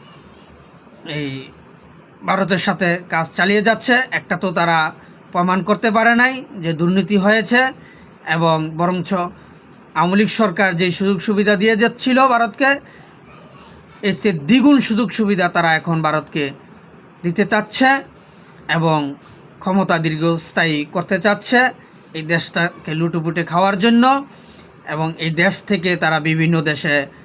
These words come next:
পাড়ি দেওয়ার পায়তারা চালাচ্ছে, সুযোগ খুঁজছে। আর সেই সুযোগ যাতে এই দেশবিরোধী চক্রান্তকারীদেরকে কেউ দে-,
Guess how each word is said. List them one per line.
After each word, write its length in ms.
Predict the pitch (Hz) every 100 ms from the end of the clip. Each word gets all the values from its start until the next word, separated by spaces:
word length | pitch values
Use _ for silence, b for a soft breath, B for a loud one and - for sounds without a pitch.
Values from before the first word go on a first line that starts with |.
| B - - - -
পাড়ি 220 | 170 165
দেওয়ার 340 | 160 151 143 143 156 - - - - - - -
পায়তারা 380 | 175 170 180 180
চালাচ্ছে, 500 | 208 220 220 - 262 269
সুযোগ 340 | 202 - 180 196
খুঁজছে। 340 | 226 226 - 269 277 - B B B B -
আর 160 | 143 -
সেই 260 | - 247 269
সুযোগ 320 | - 233 226
যাতে 300 | 190 202 202 190 - B B B B - -
এই 160 | 170 165 151 160
দেশবিরোধী 480 | 170 170 170 170 170
চক্রান্তকারীদেরকে 960 | 180 175 196 180 180 185 175 175 165 180
কেউ 200 | 185 175
দে-, 220 | 165 208